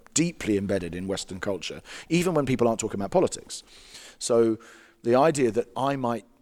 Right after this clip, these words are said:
have a voice to give the boot to the president of a company who did something that I thought was scandalous,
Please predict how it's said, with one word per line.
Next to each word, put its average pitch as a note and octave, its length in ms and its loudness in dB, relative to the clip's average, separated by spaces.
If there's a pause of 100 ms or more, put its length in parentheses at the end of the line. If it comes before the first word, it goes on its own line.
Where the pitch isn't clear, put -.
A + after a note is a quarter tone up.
(320)
have C3 260 -2
a A#2 60 0
voice G#2+ 580 -4
to A2 200 -8 (160)
give D#3 160 0
the D3 100 -2
boot C#3+ 300 -2
to - 120 6
the A2+ 120 -2
president E3 680 -2
of A#2 80 -6
a A#2 60 -2
company G2+ 640 -6
who A2 200 -4
did A2 220 0
something G#2+ 360 -4
that G#2+ 100 0
I G#2+ 100 0
thought G#2 240 -4
was A2 120 -6
scandalous, G2 680 -6